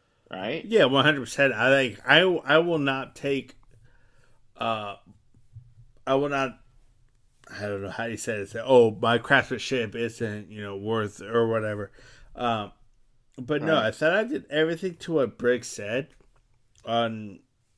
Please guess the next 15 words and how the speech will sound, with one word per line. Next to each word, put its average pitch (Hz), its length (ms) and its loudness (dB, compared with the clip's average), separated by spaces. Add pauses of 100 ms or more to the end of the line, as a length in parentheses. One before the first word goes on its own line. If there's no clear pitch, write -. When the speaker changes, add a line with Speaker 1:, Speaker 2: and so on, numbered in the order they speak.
(580)
Speaker 2:
their 107 200 -4
websites 120 680 2
and 113 100 -8
all 113 120 -6
the 107 100 -12
tuning 123 720 -4 (520)
and 123 100 -8
everything, 127 440 -2
but 113 200 0
maybe 123 320 -2
I 139 80 -2
missed 113 320 -8
it 127 180 -8
on 113 220 -6
something. 165 680 -8